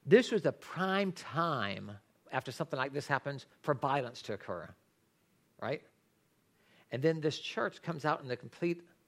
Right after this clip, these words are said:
opposite of that. Now, at the same exact time, there's been a ten-year battle going on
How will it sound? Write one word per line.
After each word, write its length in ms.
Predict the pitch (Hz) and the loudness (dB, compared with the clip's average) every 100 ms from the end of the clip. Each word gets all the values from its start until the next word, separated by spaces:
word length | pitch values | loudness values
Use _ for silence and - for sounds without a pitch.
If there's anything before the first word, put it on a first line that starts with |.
| _ _ _ _ | _ _ _ _
opposite 560 | 180 180 123 - 90 - - _ _ _ _ _ | 0 0 -4 -8 -10 -10 -18 _ _ _ _ _
of 120 | 131 | -4
that. 280 | 110 101 92 - _ _ _ - - - | 0 0 0 -6 _ _ _ -20 -4 2
Now, 100 | 165 | 2
at 80 | |
the 60 | 156 | 2
same 240 | - 202 | 2 2
exact 260 | 214 190 175 | 4 4 4
time, 200 | 185 180 | 4 4
there's 180 | 151 123 | 2 0
been 160 | 160 | -2
a 80 | 127 | -2
ten-year 680 | 120 - - 208 220 196 190 | -2 -8 -2 -2 0 2 2
battle 440 | 143 147 170 156 123 | 2 4 4 4 2
going 400 | 127 117 107 101 | 0 0 -4 -6
on 520 | 131 113 104 101 107 | -4 -2 -2 -4 -6